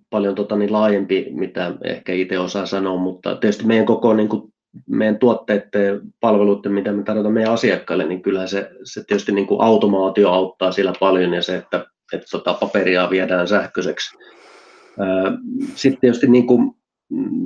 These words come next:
et mitä, mitä muuta sitten tavallaan, tavallaan siinä voisi tehdä, niin, niin,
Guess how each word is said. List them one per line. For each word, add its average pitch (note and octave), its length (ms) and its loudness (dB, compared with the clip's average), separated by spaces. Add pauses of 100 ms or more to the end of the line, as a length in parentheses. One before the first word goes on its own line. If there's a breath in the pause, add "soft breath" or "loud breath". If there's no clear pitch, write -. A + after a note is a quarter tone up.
et G#2+ 220 -4
mitä, B2+ 720 6
mitä B2 400 2
muuta C3 420 6
sitten - 460 -6 (400)
tavallaan, F2+ 640 -2 (580)
tavallaan F#2+ 460 -2
siinä G2 240 0 (480)
voisi G2+ 340 6
tehdä, F2 340 0
niin, F2 420 -2
niin, F2+ 340 -4